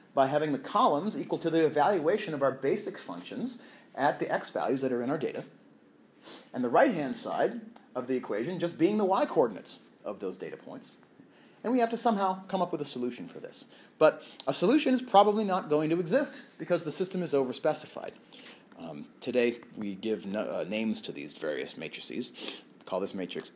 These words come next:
F. It's the evaluation of our functions at the various places.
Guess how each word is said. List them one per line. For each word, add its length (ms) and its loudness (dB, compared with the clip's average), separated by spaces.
F. 440 -4
It's 160 -16
the 80 -8
evaluation 580 -6
of 100 -10
our 120 -4
functions 840 -6
at 400 -8
the 40 -10
various 320 -6
places. 440 -10